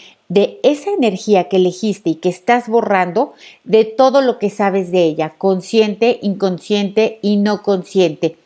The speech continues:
Lo que viene de la cultura, religión, educación, expertos, ancestros, colectivo,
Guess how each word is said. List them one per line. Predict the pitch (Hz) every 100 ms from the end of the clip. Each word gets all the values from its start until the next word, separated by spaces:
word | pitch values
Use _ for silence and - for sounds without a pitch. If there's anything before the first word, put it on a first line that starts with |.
| _ - - _
Lo | 214 214
que | 214
viene | 208 208 214
de | 214
la | 180
cultura, | - 185 - 214 208 196
religión, | 196 180 170 - 202 202
educación, | 202 180 180 170 - 208 208 196
expertos, | 185 - 220 220 226 190 -
ancestros, | 175 165 226 226 - 185
colectivo, | - 185 175 - 240 202 175